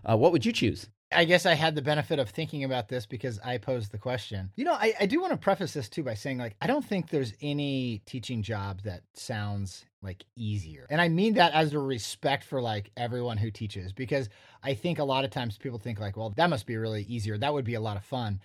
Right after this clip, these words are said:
Speaker 2: I can tell you no matter what subject it is and what level it is, there is a upside and a downside to all of it. I had thought originally about something along the lines of, like, music. And the reason why is because I've always wanted to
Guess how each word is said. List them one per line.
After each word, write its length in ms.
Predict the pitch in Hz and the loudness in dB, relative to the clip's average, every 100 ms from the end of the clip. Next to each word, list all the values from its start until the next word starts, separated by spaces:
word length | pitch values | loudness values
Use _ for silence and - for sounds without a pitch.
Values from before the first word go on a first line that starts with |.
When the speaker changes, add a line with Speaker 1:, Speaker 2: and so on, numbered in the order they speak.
| - | -4
Speaker 2:
I 80 | 156 | -2
can 160 | 196 | 0
tell 160 | - 170 | 2 2
you 100 | 160 | 2
no 100 | 147 | 2
matter 260 | 143 131 123 | 2 0 0
what 320 | 120 127 - | 0 -2 -4
subject 460 | - 135 123 110 | -4 -2 -2 -4
it 80 | 110 | -4
is 340 | 117 110 101 98 | -2 -2 -4 -4
and 180 | 110 | -4
what 140 | 107 104 | -4 -4
level 320 | 110 110 104 | -4 -2 -2
it 60 | 95 | -2
is, 300 | 95 90 98 | -4 -6 -6
there 260 | 113 113 | -4 -2
is 160 | 110 101 | -2 -2
a 400 | 107 98 95 90 - _ - | -2 -2 -4 -8 -16 _ -12
upside 440 | 110 - 131 123 | -8 -2 0 0
and 80 | 113 | -2
a 100 | 104 | -2
downside 460 | 107 104 101 98 | -2 -4 -4 -6
to 100 | 98 | -8
all 160 | 98 104 | -6 -4
of 80 | 95 | -6
it. 120 | 87 - - | -8 -16 0
I 120 | 165 | 8
had 180 | 180 - | 8 8
thought 280 | - 214 285 | 4 6 6
originally 680 | 208 151 156 151 139 131 120 | 6 4 2 0 -2 -2 -2
about 340 | 127 131 117 | -2 -2 -4
something 400 | - 143 - 139 | -4 -4 -4 -4
along 300 | 127 120 113 | -4 -4 -4
the 100 | 120 | -6
lines 400 | 110 107 110 104 | -6 -4 -6 -8
of, 220 | - 107 | -8 -6
like, 360 | 110 104 98 - _ _ 107 | -4 -6 -8 -12 _ _ -4
music. 560 | 107 151 285 320 - - | -2 -2 -4 -6 -12 -2
And 160 | 165 165 | 2 4
the 80 | |
reason 280 | 160 185 165 | 6 6 6
why 180 | 156 175 | 8 8
is 100 | 147 | 6
because 360 | 139 151 135 107 | 0 0 0 0
I've 240 | 147 147 | 2 4
always 280 | 139 139 110 | 4 0 -2
wanted 400 | 113 123 123 113 | -4 -4 -4 -6
to 440 | - 120 110 101 | -6 -6 -4 -4